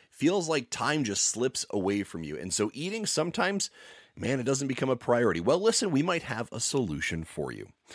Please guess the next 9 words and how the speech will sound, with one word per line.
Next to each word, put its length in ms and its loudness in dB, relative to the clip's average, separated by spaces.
Eating 360 0
better 320 2
is 260 -2
easy 680 2
with 120 -6
Factor's 520 -2
delicious, 580 -2
ready-to-eat 720 -2
meals. 420 -6